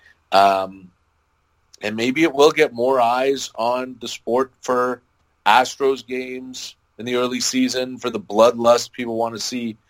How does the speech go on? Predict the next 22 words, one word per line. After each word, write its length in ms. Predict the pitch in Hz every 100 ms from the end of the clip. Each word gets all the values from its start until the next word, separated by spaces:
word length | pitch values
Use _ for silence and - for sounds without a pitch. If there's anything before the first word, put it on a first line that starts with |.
| _ _
what's 180 | - 113
happening. 580 | 120 127 139 104 92 95 _
But 200 | 104 101 -
I, 240 | - 113
I 40 |
think 260 | 117 123 113
the 80 | 104
later 400 | 107 135 131 113
issue 580 | 135 - 104 92 92 98 _ _ _ _ _
is 400 | 107 104 101 - -
that 160 | 107 -
if 220 | 110 -
you, 480 | 120 151 156 156 151 _ _ _ _ _ _ _ _
you 320 | 131 139 135
know, 180 | 120 110
if 240 | 113 -
you 160 | 117 107
don't, 320 | 135 143 160 - _ _ _ _ _ _ _
if 180 | 113 113
you're 100 | 131
not 360 | 139 180 -
confident 800 | - - 135 151 - 95 87 -